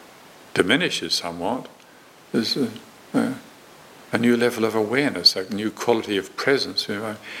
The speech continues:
we start to catch ourselves sooner, and maybe we start to see that we don't have to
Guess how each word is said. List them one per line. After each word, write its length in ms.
we 80
start 320
to 60
catch 720
ourselves 500
sooner, 560
and 100
maybe 180
we 100
start 260
to 80
see 200
that 80
we 100
don't 220
have 340
to 220